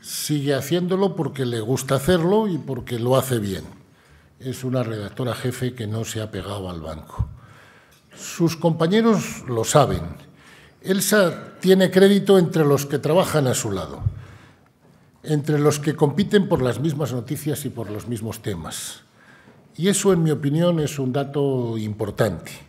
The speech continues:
En esta profesión hay gentes que llevan la fama y otros que cargan la lana. Hay gentes que figuran, que parecen, que aparecen en todos los escenarios,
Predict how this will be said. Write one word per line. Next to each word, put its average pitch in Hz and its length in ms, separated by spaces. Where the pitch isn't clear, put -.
En 160 180
esta 214 320
profesión 147 720
hay 180 160
gentes 180 540
que 143 140
llevan 156 320
la 139 80
fama 156 460
y 127 60
otros 143 340
que 117 160
cargan 104 340
la 85 80
lana. - 280
Hay 127 120
gentes 123 400
que - 140
figuran, 165 520
que 107 200
parecen, 139 680
que 143 80
aparecen 123 560
en 107 160
todos 117 300
los 110 180
escenarios, 143 840